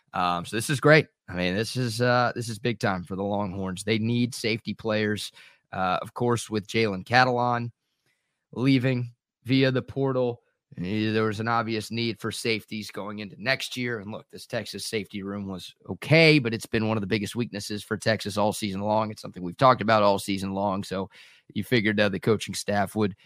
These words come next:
put a priority on bringing in at least one safety in the portal. And like you said, like, obviously Texas recruits really well.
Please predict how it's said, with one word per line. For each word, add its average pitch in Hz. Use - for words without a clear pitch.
put 139
a -
priority 127
on 104
bringing 107
in 104
at 76
least 104
one 110
safety 104
in 101
the 98
portal. 110
And 120
like 135
you 147
said, 175
like, 104
obviously 135
Texas 123
recruits 151
really 147
well. 139